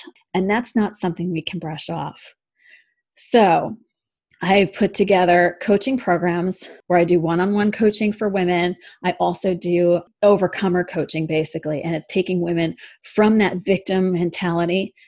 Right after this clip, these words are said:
to a victorious mentality. And a lot of it's exploring virtues and finding, finding things that are going to help you boost you up. I know one of my favorite quotes was from Ronald Reagan. It said, "America is too great for small dreams."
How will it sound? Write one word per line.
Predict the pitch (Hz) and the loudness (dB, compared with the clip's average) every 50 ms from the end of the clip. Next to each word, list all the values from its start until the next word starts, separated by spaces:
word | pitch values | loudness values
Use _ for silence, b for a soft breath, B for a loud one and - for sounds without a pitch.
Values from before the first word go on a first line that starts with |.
| b b - | b b -2
to | - - 202 190 185 - | 0 2 4 4 2 2
a | 185 180 175 | 0 -2 -2
victorious | 165 - 180 180 180 - - - 190 180 175 170 160 160 143 - 165 - - - | 0 0 0 -2 -2 -2 -6 -4 -2 0 0 2 0 0 -2 -2 -4 -6 -4 -4
mentality. | 175 165 165 - - 175 165 160 107 - - - - - B B B B B B - | -6 -6 -6 -8 -8 -6 -6 -6 -6 -6 -8 -10 -12 -12 B B B B B B -4
And | 190 175 175 175 170 | -2 0 0 0 2
a | 175 | 2
lot | 190 202 208 233 262 | 2 2 2 2 2
of | 262 | 0
it's | 233 - - - - | -2 -4 -6 -14 -12
exploring | - - - - 185 180 185 185 180 | -12 -10 -6 -4 -2 0 0 0 0
virtues | 160 185 175 175 175 - - 185 180 185 185 180 175 - | 2 2 2 2 2 0 0 2 2 2 2 0 -2 -2
and | - 170 170 175 175 170 | -4 -2 -2 -4 -4 -6
finding, | - - 175 175 180 185 175 175 170 165 160 170 165 - 131 b b b b _ - | -6 -4 -4 -2 -2 -2 -2 -2 -2 -2 -4 -6 -8 -10 -16 b b b b _ -4
finding | - 190 196 196 208 208 208 | -2 0 0 2 0 0 -2
things | 208 202 190 190 185 185 | -2 -2 -2 -2 -2 -2
that | 180 165 - | -2 -2 -2
are | - 180 | -4 -4
going | 165 - 175 170 170 180 175 | -4 -2 -2 -2 -2 -2 -4
to | - - 185 175 | -2 -2 -4 -4
help | - - 190 180 - - | -4 -2 -2 -2 -4 -4
you | 185 190 180 | -6 -6 -4
boost | - 185 185 180 - - - | -2 -2 -2 -2 -4 -6 -6
you | 180 170 | -6 -4
up. | 165 151 147 - | -4 -6 -6 -4
I | - 190 | -4 -2
know | 196 190 190 180 175 170 175 b b b b b b _ - | -2 -2 -2 -2 -2 -4 -4 b b b b b b _ -4
one | 196 196 185 185 185 | -2 0 2 2 2
of | |
my | 185 180 170 | 2 0 0
favorite | - - 202 185 180 190 180 - | 0 0 2 2 2 0 -2 -2
quotes | - 190 175 170 - - | -2 -2 -2 -2 -2 -6
was | 175 165 - | -8 -6 -4
from | 185 175 | -2 -2
Ronald | 170 160 165 170 165 165 170 | -2 0 -2 -2 -2 -2 -2
Reagan. | 165 160 156 156 165 165 160 | -2 -2 -2 -2 -4 -4 -6
It | 160 - - | -6 -8 -6
said, | - 175 170 170 | -6 -4 -2 -2
"America | 170 170 170 170 180 180 180 - 170 | 0 0 0 0 0 0 -2 -4 -6
is | 175 - | -6 -6
too | - - - 180 | -6 -4 -2 -2
great | 175 165 170 170 - - - | -2 -2 -2 -4 -4 -6 -8
for | - 160 | -10 -8
small | - - 165 156 151 180 | -6 -4 -4 -4 -6 -6
dreams." | - 170 165 160 156 139 156 - | -8 -8 -6 -6 -6 -6 -8 -10